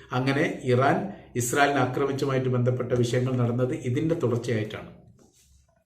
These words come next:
അപ്പൊ ഇപ്പോഴത്തെ നിലവിലെ സാഹചര്യം എന്ന് പറഞ്ഞാൽ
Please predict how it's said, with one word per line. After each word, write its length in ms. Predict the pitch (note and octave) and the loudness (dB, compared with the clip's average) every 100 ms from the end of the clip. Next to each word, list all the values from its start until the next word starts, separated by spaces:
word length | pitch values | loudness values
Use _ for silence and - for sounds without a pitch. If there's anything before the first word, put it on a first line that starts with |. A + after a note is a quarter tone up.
| - - - - | -20 -20 -18 -2
അപ്പൊ 120 | F3 | 4
ഇപ്പോഴത്തെ 360 | F#3+ G3 B3 A#3+ | 8 12 12 12
നിലവിലെ 340 | G3 F#3+ F#3+ | 10 10 10
സാഹചര്യം 520 | E3 D3+ D3+ D#3+ D#3+ | 10 8 8 8 6
എന്ന് 140 | C#3+ C#3 | 2 2
പറഞ്ഞാൽ 420 | B2+ A#2+ B2+ | 2 2 2